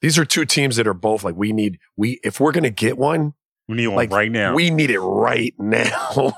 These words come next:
Speaker 1: <laughs>
Speaker 2: That's why this could go seven, because
Speaker 1: Yeah.
Speaker 2: both teams know, like, yo, this is, we're here, we need it.
Speaker 1: Yep.
Speaker 2: All right, man.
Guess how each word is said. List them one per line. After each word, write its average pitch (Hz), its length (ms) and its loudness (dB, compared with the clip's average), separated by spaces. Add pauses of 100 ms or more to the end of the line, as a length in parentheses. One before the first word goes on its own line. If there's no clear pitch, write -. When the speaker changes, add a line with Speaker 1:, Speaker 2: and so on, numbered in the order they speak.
Speaker 1:
<laughs> 170 120 -2
Speaker 2:
That's 170 180 0
why 240 120 4
this 185 160 0
could 214 220 0
go 160 140 0
seven, 117 520 -2 (160)
because 139 380 -2
Speaker 1:
Yeah. 120 160 2
Speaker 2:
both 190 240 0
teams 160 380 -2
know, 147 180 2
like, 113 320 -2
yo, 107 240 0
this 90 240 -6
is, 95 220 -8 (260)
we're 120 300 -2
here, 139 340 0
we 117 200 -4
need 107 260 -2
it. 76 140 -8 (560)
Speaker 1:
Yep. 90 200 -8 (1200)
Speaker 2:
All 113 120 0
right, 92 160 2
man. 82 360 -4